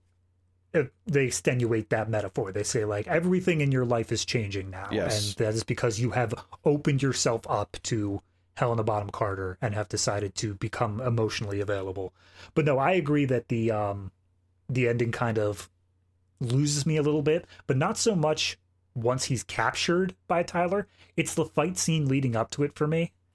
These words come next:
Speaker 2: Hmm.
Speaker 1: because the entire fight scene is just him getting trounced by Tyler, because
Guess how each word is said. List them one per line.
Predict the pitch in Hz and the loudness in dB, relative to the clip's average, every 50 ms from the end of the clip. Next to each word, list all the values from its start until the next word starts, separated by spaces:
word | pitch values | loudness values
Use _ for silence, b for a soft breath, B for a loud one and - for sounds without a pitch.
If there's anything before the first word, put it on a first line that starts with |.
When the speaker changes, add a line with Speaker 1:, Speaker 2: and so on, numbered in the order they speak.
| _ _ _ - | _ _ _ -6
Speaker 2:
Hmm. | - 107 104 92 - | -4 -2 -2 -2 -2
Speaker 1:
because | - 139 - 165 156 139 | -2 0 2 0 0 2
the | - 156 | 2 0
entire | 151 147 139 - 185 170 180 180 180 175 165 156 156 - _ | 0 0 0 0 2 2 4 4 4 4 2 2 0 -2 _
fight | - 151 147 143 | 0 0 0 0
scene | - - - 139 131 127 | -2 -2 0 2 2 2
is | 120 120 - | 2 0 0
just | - - 139 131 - - | 0 0 -2 -2 -2 -2
him | - 160 147 151 | -2 0 0 2
getting | 147 147 135 131 120 113 _ _ | 2 2 2 0 -2 -2 _ _
trounced | - - - - - - 139 135 135 123 123 - - - - | -6 -6 -6 -4 -2 0 2 2 2 0 0 -2 -6 -4 -2
by | 127 117 113 | 0 0 0
Tyler, | 113 - - 117 117 110 101 101 98 101 | 0 0 0 0 0 0 -2 -4 -6 -4
because | 117 110 - - 113 113 110 104 - | -6 -4 -2 0 0 0 0 0 -4